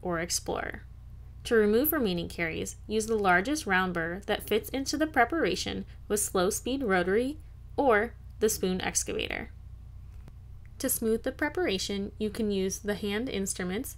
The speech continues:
such as enamel hatchet or enamel hoe, or rotary with straight fissure or pear-shaped burrs. Make sure to remove all steps, ledges, and unsupported enamel. Clean and dry the preparation using the air water syringe.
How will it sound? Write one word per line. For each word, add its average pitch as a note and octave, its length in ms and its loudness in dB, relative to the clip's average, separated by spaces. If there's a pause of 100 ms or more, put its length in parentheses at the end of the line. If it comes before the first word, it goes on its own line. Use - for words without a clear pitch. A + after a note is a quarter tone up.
such G#3 240 -2
as G3+ 120 -2
enamel G3 380 -2
hatchet A#3 500 -4 (100)
or A3 100 0
enamel G3+ 380 0
hoe, A3 240 0 (420)
or B3+ 240 2
rotary G#3+ 600 0
with G#3 180 -2
straight - 320 0
fissure G3 400 -2
or G3+ 80 -2
pear-shaped F3+ 640 -6
burrs. - 400 -6 (280)
Make G3 200 0
sure G#3 180 -2
to F#3+ 100 -2
remove F#3 460 0
all G3+ 220 4
steps, - 480 -2 (160)
ledges, G3 500 0 (260)
and G3+ 200 -2
unsupported F3+ 540 -4
enamel. - 500 -4 (1400)
Clean A3+ 280 2
and D4 140 4
dry G3+ 220 2
the A#3 100 0
preparation F#3+ 880 0
using F#3+ 340 0
the F#3 180 -2
air F3 200 0
water F3 400 -4
syringe. - 680 -6